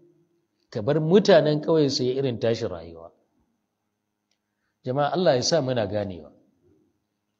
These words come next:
Haka Allah ya tsara. Kuma in ka ce ka shigo ka ɓata tsarin, to wallahi rayuwa ɗaya za ka ɓata. Yanzu misali,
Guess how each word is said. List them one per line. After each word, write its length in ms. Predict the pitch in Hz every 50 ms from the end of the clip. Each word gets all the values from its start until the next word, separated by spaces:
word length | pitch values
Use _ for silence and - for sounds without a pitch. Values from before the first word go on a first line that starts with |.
| _ _ _ _ _ _
Haka 300 | - - - - 190 147
Allah 240 | 151 170 165 151 135
ya 100 | 127 135
tsara. 360 | 135 - 135 131 123 - - - - - - _ _ _ _ _ _ _ _ _ _ _ _ _ _ _ _ _ _ _ _ _ _ _ _
Kuma 300 | - - 139 143 151 151 151 -
in 300 | 208 220 233 226 190 226
ka 140 | - 226 220 220 220
ce 180 | - 190 165 147
ka 120 | - 147
shigo 560 | 135 - 156 151 147 165 165 156 151 - - -
ka 140 | - 139
ɓata 420 | 117 - - 175 190 190 - 160 147
tsarin, 400 | - - 143 147 143 135 120 110
to 80 | 127
wallahi 320 | 120 123 135 156 151 143 131
rayuwa 340 | 123 120 120 135 135 131 131
ɗaya 140 | 156 156
za 160 | 147 127 107 90
ka 100 | - -
ɓata. 320 | - - 98 98 87 - - _ _ _ _ _ _ _ _ _ _ _ _ _ _ _ _ _ _ _ _ _ _ _ _ _ _ _ _ _ _ _ _ _ _ _ _ _ _ _ _ _ _ 156
Yanzu 220 | 147 139 147 190
misali, 540 | 190 165 151 - 151 151 143 135 120 104 92